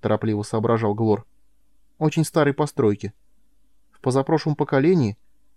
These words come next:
кажется, именно в позапрошлом, остановился генератор антигравитации, и башня наполовину рухнула". Опасное место.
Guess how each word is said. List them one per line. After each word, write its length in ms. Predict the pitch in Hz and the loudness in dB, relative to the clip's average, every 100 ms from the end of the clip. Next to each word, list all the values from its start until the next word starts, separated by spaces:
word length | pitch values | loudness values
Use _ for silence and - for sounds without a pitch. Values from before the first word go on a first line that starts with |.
| _ _ - | _ _ -6
кажется, 480 | 139 131 - 139 127 | -2 -2 -4 -4 -4
именно 380 | 160 143 139 | 0 2 2
в 40 | - | 0
позапрошлом, 680 | 147 156 - - - 98 - _ _ _ _ _ | 0 0 2 0 -2 -8 -10 _ _ _ _ _
остановился 600 | 123 - 139 147 175 - | -10 -4 0 2 2 0
генератор 460 | 135 151 156 156 156 | -2 0 2 0 -2
антигравитации, 880 | 143 135 143 147 156 143 110 - 95 - _ - _ _ - | -2 -2 -2 -2 0 -2 -4 -6 -10 -14 _ -20 _ _ -8
и 80 | 127 | 0
башня 340 | 156 160 139 | 2 2 0
наполовину 480 | 127 139 127 135 131 | 0 2 2 2 2
рухнула". 440 | 120 - 113 110 - _ _ _ _ - _ _ _ - _ _ _ _ - | 0 0 -4 -4 -8 _ _ _ _ -20 _ _ _ -20 _ _ _ _ -12
Опасное 520 | 101 104 107 123 113 | -2 0 0 0 0
место. 380 | 110 - 95 | 0 -2 -10